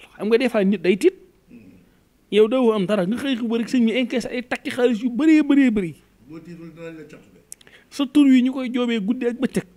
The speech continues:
Speaker 2: Hmm.
Speaker 1: Loolu boo àndut ak kaaraange gu la aar foo jëm.
Speaker 2: Gaaw a dee donc.
Speaker 1: Te am na ñoo xam ne ni ngay mel du leen neex, il faut ñu yéem a sant dara, di la sànni dara.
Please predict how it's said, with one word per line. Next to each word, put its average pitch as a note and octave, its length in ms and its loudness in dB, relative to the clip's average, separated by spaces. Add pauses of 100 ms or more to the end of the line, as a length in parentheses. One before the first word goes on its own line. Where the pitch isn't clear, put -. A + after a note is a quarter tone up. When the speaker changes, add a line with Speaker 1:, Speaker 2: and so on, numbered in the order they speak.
Speaker 2:
Hmm. D3 320 -20 (680)
Speaker 1:
Loolu F#3+ 200 2
boo G3 180 2
àndut A3 280 0
ak F#3 120 -8
kaaraange F3 380 -6
gu D#3+ 100 -8
la D#3 140 -6
aar C3+ 120 -10
foo C#3+ 120 -12
jëm. C3+ 140 -12 (1800)
Speaker 2:
Gaaw B2+ 200 -20
a G2+ 60 -20
dee F2 240 -20
donc. G2 160 -20 (640)
Speaker 1:
Te - 80 -10
am B3 160 4
na A3+ 60 4
ñoo G#3 160 2
xam F#3 180 -8
ne F#3 80 -4
ni E3 100 -6
ngay F#3 140 -4
mel A3 200 -4
du E3+ 80 -4
leen G3+ 200 -2
neex, F#3 200 -6
il F#3 100 -6
faut F#3 140 -4
ñu G3+ 80 0
yéem G#3 220 0
a F#3+ 100 -2
sant F#3 240 -6
dara, D#3 240 -8
di D#3+ 100 -6
la E3+ 100 -2
sànni D#3 300 -6
dara. G#2+ 260 -12